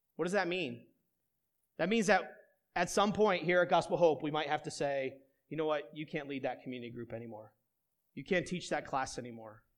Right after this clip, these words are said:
We're gonna stop that, and unfortunately, we're gonna stop it right now. Because what you're teaching doesn't line up with God's word, and it's destructive." That means that we may have to have conversations based upon who's connected to who and say, "Listen, you need to be careful. That person is destructive."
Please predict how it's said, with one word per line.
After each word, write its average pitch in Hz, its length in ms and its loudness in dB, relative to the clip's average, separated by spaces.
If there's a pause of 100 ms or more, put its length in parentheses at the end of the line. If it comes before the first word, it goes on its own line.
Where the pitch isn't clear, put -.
(720)
We're 165 160 2
gonna 185 140 0
stop 151 340 0
that, 156 240 2
and 143 100 -6
unfortunately, 147 400 -6
we're 143 100 -10
gonna 131 60 -12
stop 127 280 -4
it 117 40 -4
right 113 220 -8
now. 107 220 -16 (840)
Because 139 260 -8
what 165 180 0
you're 160 120 0
teaching 170 600 -6 (100)
doesn't 127 340 -4
line 120 180 -10
up 113 140 -10
with 110 140 -14
God's 110 280 -12
word, - 180 -16 (500)
and 131 100 -4
it's - 160 -8
destructive." - 500 -16 (1300)
That 233 160 10
means 269 240 6
that 226 160 12
we 220 80 2
may 220 140 6
have 214 140 6
to 233 60 8
have 202 120 6
conversations 220 720 4
based 208 260 4
upon 185 300 6 (260)
who's 254 240 8
connected 233 480 4
to 208 80 6
who 196 340 6 (920)
and 147 100 -8
say, 185 100 2
"Listen, 180 320 0
you 175 120 0
need 185 140 0
to - 40 -6
be 156 80 -4
careful. 151 440 0
That 147 200 -2
person 147 300 -4
is 135 100 -10
destructive." 117 560 -12